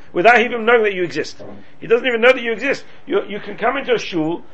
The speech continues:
you can go to, you know, there are one or two other shuls in town, I know we don't know, but there are. And you go in there, and th-, th-, th-, those guys never expect you to walk into that shul, right? 'Cause you're a very avid, uh, member of G G B H, you never go anywhere else.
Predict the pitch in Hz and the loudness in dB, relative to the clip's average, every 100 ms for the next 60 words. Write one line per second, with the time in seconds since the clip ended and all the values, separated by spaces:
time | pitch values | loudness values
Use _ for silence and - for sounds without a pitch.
0 | - - 156 208 240 - 185 185 180 175 | -14 -8 -2 2 2 0 -4 -2 2 4
1 | 180 170 175 160 170 160 175 156 147 156 | 4 4 0 0 -2 -4 -6 -8 -6 0
2 | 143 113 120 131 120 127 135 139 147 - | 2 0 -4 -6 -6 -8 -6 -6 -8 -8
3 | 139 160 175 - - - 170 180 220 247 | -4 2 4 2 -4 -12 -10 0 2 4
4 | 214 208 233 - 185 208 226 233 233 170 | 0 -2 -6 -12 -10 -6 -4 0 -2 0
5 | 220 175 175 196 226 220 226 - 190 - | 0 0 -4 -2 -2 -2 -6 -6 -8 -8
6 | 180 160 170 139 151 - 107 131 156 117 | -10 -8 -8 -6 -8 -8 -6 -6 -6 -10
7 | 117 110 123 151 139 156 147 151 - - | -10 -8 -4 -4 -4 -6 -4 -6 -6 -16
8 | - - 123 120 - 123 135 160 135 117 | -14 -8 -4 -4 -4 -4 -2 -2 0 4
9 | 123 107 110 113 - 135 127 113 123 160 | 4 2 -8 -10 -10 -8 -8 -4 -2 -2
10 | 156 165 208 226 196 196 180 170 151 110 | -4 -4 0 2 2 2 2 4 4 2